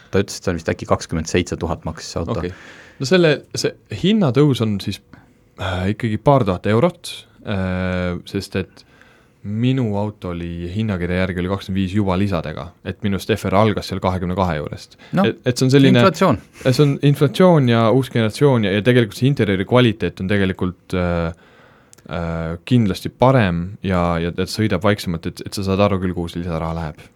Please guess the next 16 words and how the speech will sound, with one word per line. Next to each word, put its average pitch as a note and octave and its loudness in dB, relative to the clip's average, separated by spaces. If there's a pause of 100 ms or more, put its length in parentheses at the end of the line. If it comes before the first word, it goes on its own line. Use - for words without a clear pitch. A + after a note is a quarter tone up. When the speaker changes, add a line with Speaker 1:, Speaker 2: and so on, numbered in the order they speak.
(140)
Speaker 1:
Noh, D#3 -2 (160)
ja B2 6
natuke G#2 -2
vist - -4
see F2+ 2
ikkagi E2+ -6
see F#2 2
hübriidindus D#2+ -4
ka, D#2 0
et - -2
mootor G#2+ 4
on E2+ 0
küll, F2 2
Speaker 2:
Just. - 4
Speaker 1:
mootori G2+ 4
arendust, F#2 0